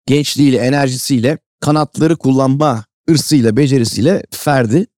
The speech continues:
ve İsmail Yüksek de özellikle San Gilloas maçında o üç sıfırlık harika maçta müthiş bir oyun ortaya koymuştu. uefa'nın dahi listesine girmişti.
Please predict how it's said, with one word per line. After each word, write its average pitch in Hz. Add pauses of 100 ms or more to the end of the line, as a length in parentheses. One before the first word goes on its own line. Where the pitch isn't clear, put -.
(120)
ve 208
İsmail 220
Yüksek 214
de 170
özellikle 165
San 156
Gilloas 151
maçında 110
o 135
üç 220
sıfırlık 131
harika 139
maçta 127
müthiş 139
bir 147
oyun 117 (260)
ortaya 117
koymuştu. 110
uefa'nın 151 (200)
dahi 151
listesine 143
girmişti. 113